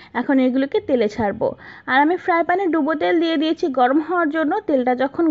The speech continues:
গরম হয়ে যাবে সেই পর্যায়ে আমি এগুলোকে একে একে ছেড়ে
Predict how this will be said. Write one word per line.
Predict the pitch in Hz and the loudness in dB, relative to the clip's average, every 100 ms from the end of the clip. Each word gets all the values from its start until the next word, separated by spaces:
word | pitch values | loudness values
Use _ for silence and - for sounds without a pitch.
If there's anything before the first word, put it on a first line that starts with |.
| 247 | 2
গরম | 233 277 359 | 0 0 -2
হয়ে | - 415 370 | -2 0 0
যাবে | 311 415 605 - - _ | 0 -2 -4 -10 -20 _
সেই | - 302 294 | -2 0 0
পর্যায়ে | 311 302 294 349 - - | 0 0 0 -2 -2 -2
আমি | 254 254 | 0 0
এগুলোকে | 233 254 254 320 262 | 0 0 0 0 -4
একে | 220 233 | -2 -4
একে | 233 370 - | -4 -6 -6
ছেড়ে | 240 | -4